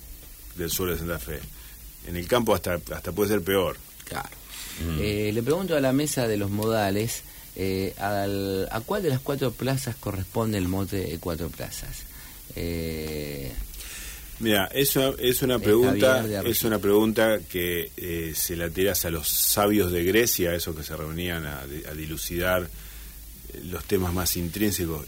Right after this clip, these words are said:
Speaker 1: y no sabrían para dónde agarrar.
Speaker 2: Bueno, no.
Speaker 1: ¿A cuál de las cuatro? A ver, en principio parece,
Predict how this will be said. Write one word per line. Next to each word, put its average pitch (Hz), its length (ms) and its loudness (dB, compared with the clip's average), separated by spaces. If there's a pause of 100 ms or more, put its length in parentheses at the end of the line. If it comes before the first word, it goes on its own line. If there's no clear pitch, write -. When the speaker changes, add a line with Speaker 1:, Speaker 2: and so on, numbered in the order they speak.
Speaker 1:
y 82 460 -6
no 98 160 0
sabrían 110 340 2
para 95 160 2
dónde 107 140 2
agarrar. 101 420 2 (480)
Speaker 2:
Bueno, 104 380 0
no. 139 280 6
Speaker 1:
¿A - 20 6
cuál 180 160 8
de 156 80 8
las 127 100 4
cuatro? 160 340 2 (400)
A 107 80 0
ver, 98 220 4 (260)
en 101 120 -6
principio 123 500 4
parece, 131 600 6